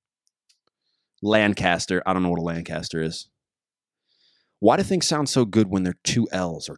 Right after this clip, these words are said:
two things, right? Like, it's just a principle. I'm not gonna get into that. Anyway, you guys gotta check out that clip, all right? If you are not watching this, just watch it.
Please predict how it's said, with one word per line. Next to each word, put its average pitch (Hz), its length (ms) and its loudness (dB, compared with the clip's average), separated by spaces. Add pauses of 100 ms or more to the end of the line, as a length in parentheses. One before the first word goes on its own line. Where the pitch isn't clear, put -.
two 104 340 -2
things, 76 560 -8
right? 92 340 -2
Like, - 280 -14 (2000)
it's 107 140 0
just - 160 0
a - 40 -2
principle. - 600 -2 (440)
I'm - 400 -8
not 117 100 4
gonna 101 120 2
get 90 120 0
into 78 120 -6
that. 65 240 -12
Anyway, 95 420 2
you - 60 -8
guys 180 180 6
gotta 156 120 6
check 139 180 8
out 120 100 6
that 95 160 2
clip, 87 320 0
all 95 80 6
right? 101 240 6 (100)
If - 140 -4
you 113 340 4
are 104 160 6
not 131 520 2 (300)
watching 98 720 0
this, 87 540 -4 (1400)
just 117 220 2
watch 98 340 -2
it. 80 120 -16